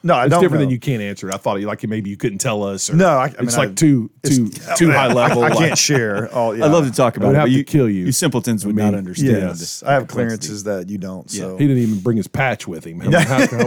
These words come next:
Speaker 2: you tell him about it?
Speaker 1: <laughs> You don't have your American Heart Association
Speaker 3: Shoot
Speaker 1: patch.
Speaker 3: from the hip.
Speaker 1: I don't know that, but
Speaker 2: Okay.
Speaker 1: I, uh, I do know that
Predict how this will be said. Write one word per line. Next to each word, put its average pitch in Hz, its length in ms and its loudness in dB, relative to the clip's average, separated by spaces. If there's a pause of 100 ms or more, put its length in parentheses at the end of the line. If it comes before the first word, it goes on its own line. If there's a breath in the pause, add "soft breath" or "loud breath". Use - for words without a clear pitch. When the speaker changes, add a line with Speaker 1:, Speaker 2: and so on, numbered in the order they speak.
Speaker 2:
you - 60 -4
tell 143 180 0
him 147 180 0
about - 300 -6
it? - 60 -16
Speaker 1:
<laughs> - 20 -14
You - 20 -8
don't 135 120 -2
have 131 120 0
your 127 80 0
American 147 300 0
Heart 156 200 -2
Association 120 440 -6 (100)
Speaker 3:
Shoot 110 160 -4
Speaker 1:
patch. 110 100 -6
Speaker 3:
from 123 140 -4
the 123 80 0
hip. 113 180 -6 (300 soft breath)
Speaker 1:
I 151 80 4
don't 185 260 2
know 156 140 2
that, 123 200 -4
but 131 140 0
Speaker 2:
Okay. 127 200 0 (260)
Speaker 1:
I, - 40 -14
uh, 107 200 -4 (100)
I 127 60 0
do 143 200 2
know 143 220 4
that 117 180 -2